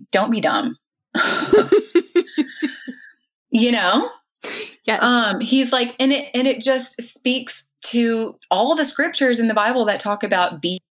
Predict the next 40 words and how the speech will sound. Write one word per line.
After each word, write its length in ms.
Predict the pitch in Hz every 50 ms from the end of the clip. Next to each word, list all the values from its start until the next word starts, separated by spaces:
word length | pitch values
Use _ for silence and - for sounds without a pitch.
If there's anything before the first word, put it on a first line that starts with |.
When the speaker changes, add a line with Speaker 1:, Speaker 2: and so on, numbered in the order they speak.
| - 196 208
Speaker 1:
still. 720 | - - - - - 170 165 170 202 247 311 359 - - _ _ - - - - - - -
You, 600 | - 190 175 185 208 226 240 262 277 285 285 - - - _ -
you 200 | - 196 208 226
need 160 | 240 254 247
only 240 | 233 185 196 208 226
to 100 | 233 214
be 140 | 185 180 165
still 260 | - - 190 170 160
and 120 | 160 156 -
I 140 | - 160 175
will 160 | 196 220 233
fight 300 | 233 - 202 277 220 -
for 80 | - 190
you. 220 | 156 110 - 76 -
I 180 | - 170 185 208
will 160 | 226 247 240
be 120 | 202 233
your 200 | 226 226 226 226
vindicator. 720 | 208 202 196 208 233 220 - 175 165 143 - 98 - - - - - - - - - -
So 120 | - 254
what 120 | 277 294
he's 180 | 302 370 359 -
saying 240 | 285 254 254 240 208
is, 100 | 196 202
like, 180 | 190 185 -
be 200 | - 220 262 277
internally 560 | 269 247 233 233 - 208 196 202 202 202 202 196
still. 480 | - - - 175 170 165 170 170 170 - - - - - - -
And 200 | 202 214 - - -
anger, 560 | 180 190 208 220 220 226 233 240 240 240 - -
um, 260 | 196 190 175 170 240 - -
an 200 | 196 202 - - _ _ _ _ - - -
person 320 | - 247 269 269 285 254
who 140 | 240 254 - -
acts 240 | 180 190 208 - -
out 120 | 214 185
of 80 | 175 - -
anger 400 | 175 175 190 196 202 202 202 -
or 240 | - 180 170 - -
emotion 880 | 196 190 180 175 180 180 233 320 349 - - 220 190 180 180 185 196 196